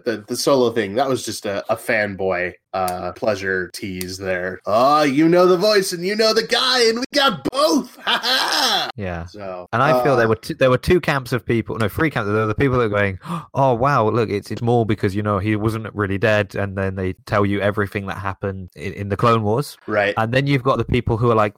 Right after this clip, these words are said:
Speaker 2: "I don't know why they put him in because, you know, oh, people that didn't watch the Clone Wars aren't gonna understand."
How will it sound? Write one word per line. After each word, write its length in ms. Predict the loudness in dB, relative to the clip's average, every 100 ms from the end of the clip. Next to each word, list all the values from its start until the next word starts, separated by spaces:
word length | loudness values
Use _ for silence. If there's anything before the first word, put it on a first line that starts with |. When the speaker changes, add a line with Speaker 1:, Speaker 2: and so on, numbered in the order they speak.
| 0
Speaker 2:
"I 120 | 2
don't 140 | 2 2
know 100 | 2
why 200 | 4 4
they 80 |
put 180 | 4 0
him 160 | 0 0
in 160 | -2
because, 320 | -2 -2 -4 -2
you 60 |
know, 280 | -2 -2 -2 -6
oh, 240 | -8 -4
people 240 | -2 -2 -2
that 100 | 0
didn't 220 | -2 -2
watch 180 | -4 -4
the 80 | -2
Clone 280 | 0 0 0
Wars 180 | 0
aren't 180 | 2 0
gonna 140 | 0 0
understand." 760 | 0 -4 -4 -4 -4 -8 -10